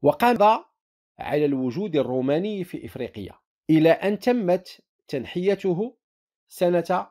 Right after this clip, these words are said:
ست وثمانين للهجرة. وقد تمت تولية موسى بن نصير بعده، وموسى بن نصير لم يجد صعوبة في إخضاع ما تبقى من المتمردين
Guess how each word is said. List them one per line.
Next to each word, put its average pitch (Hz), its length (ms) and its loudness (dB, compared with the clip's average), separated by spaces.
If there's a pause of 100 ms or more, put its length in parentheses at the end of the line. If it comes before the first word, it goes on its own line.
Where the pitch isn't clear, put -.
ست - 360 -6
وثمانين 127 760 -2
للهجرة. 101 540 -6 (600)
وقد 185 320 0
تمت 190 560 0 (220)
تولية 175 540 2
موسى 160 420 0
بن 127 180 -2
نصير 127 480 -2
بعده، 107 420 -2 (200)
وموسى 202 400 2
بن 170 100 0
نصير 254 560 0 (220)
لم 220 220 4
يجد 160 320 2
صعوبة 131 760 -4 (100)
في - 280 -8
إخضاع 160 400 0
ما 135 220 -2
تبقى 147 520 -4
من 135 180 -4
المتمردين 123 1120 -2